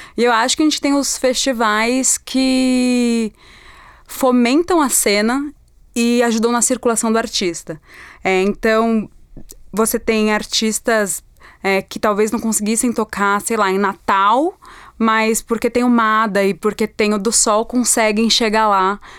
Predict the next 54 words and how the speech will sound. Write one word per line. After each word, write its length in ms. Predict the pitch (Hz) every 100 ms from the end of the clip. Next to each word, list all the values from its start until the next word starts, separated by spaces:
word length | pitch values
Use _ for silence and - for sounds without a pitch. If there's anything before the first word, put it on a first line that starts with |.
| -
é, 220 | 196 196 196
pra 160 | 202
tocar. 500 | 196 220 202 170 - - -
E 100 | 202
conseguem 520 | 196 208 208 214 196 202
fazer 300 | - 208 202
uma 120 | 208
construção 540 | 220 208 220 202 208
de 120 | 196
público 520 | 214 226 208 190 202 214
ali, 280 | 208 196
fazer 280 | 196 196 185
o 60 | 196
som 200 | - 196
chegar. 300 | - 214 185
E 40 |
a 20 |
gente 120 | 196 190
sabe 220 | 202 196
que 240 | - 196
é 80 | -
diferente 420 | 180 - 202 196
quando 180 | - 196
tem 140 | 180 190
o 100 | 190
ao 120 | 190
vivo 320 | 170 196 185
ali, 160 | 185 185
a 40 |
experiência, 640 | 190 196 180 175 170 - 170
né? 160 | 190 - - - -
E 60 |
até 160 | 190 208
porque 220 | 208 208
se 100 | -
fosse 180 | 214 208
fazer 220 | 214 190
um 80 | 190
show 160 | - 185
lá 140 | 160
sozinho, 520 | - 165 220 254 180 - - -
talvez 220 | - 190 196
fosse 180 | 190
dar 140 | 202 185
cem 180 | 208 196
pessoas, 540 | 220 - 226 185 165
mas 200 | 165 160
como 200 | 208 202
tem 340 | 214 196 170 165 - - -
uma 120 | 190
outra 120 | 196
atração 300 | 190 175 208
maior, 460 | 185 180 226 247 -
acaba 480 | 208 - 208 226